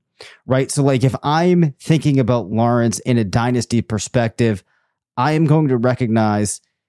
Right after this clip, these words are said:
that, you know, he was placed into a dumpster fire of a situation that on top of that, his schedule was not one that set him up well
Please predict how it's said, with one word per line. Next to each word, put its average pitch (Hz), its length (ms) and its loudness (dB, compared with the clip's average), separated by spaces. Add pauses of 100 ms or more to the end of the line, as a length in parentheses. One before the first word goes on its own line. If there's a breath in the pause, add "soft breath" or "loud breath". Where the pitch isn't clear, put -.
(1000)
that, 110 420 0
you 131 140 2
know, 117 120 2
he 135 140 2
was 147 180 2
placed - 440 -2
into 131 500 2 (300)
a 139 80 -2
dumpster 156 600 -2
fire 139 340 0
of 110 100 -2
a 110 40 0
situation 120 560 0
that 113 120 0
on 110 160 0
top 127 280 -2
of 104 120 -4
that, 104 240 -2
his 120 200 -2
schedule 107 520 -2
was 95 180 -2
not 110 340 0
one 107 220 -2
that 98 180 -6
set 117 160 -2
him 107 200 0
up 101 160 -2
well 101 400 -2